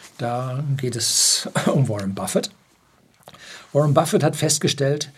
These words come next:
dass es in jeder Art von Wettbewerb, finanziell, geistig oder körperlich,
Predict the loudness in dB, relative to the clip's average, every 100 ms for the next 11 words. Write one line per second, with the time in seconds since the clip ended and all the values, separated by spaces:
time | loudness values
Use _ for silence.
0 | -20 _ -2 -2 -2 -2 -2 0 0 0
1 | -4 -8 -6 -6 -6 -8 -6 -4 -4 -6
2 | -10 -10 -6 -4 -2 -2 -2 -4 -6 -8
3 | -8 -6 -6 2 2 2 0 -2 -2 -8
4 | -10 -12